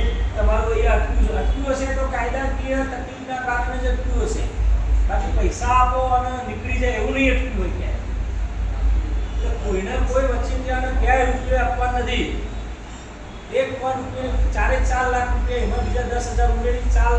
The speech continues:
લાખ ને દસ હજારનું સારું મકાન બનવું જોઈએ. બાકી કોઈ રૂપિયો માગે તો તમારે મને કહી દેવાનું.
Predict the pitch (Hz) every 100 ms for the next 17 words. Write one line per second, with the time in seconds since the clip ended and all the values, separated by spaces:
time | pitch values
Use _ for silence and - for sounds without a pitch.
0 | - 240 - 247 - - - - 190 262
1 | 254 240 233 - - 247 254 226 220 226
2 | 226 226 220 160 - - - - - -
3 | - - - - - - - - 185 185
4 | - 240 262 254 208 202 254 247 190 175
5 | - - 185 - - - - 233 196 190
6 | - 151 147 143 151 -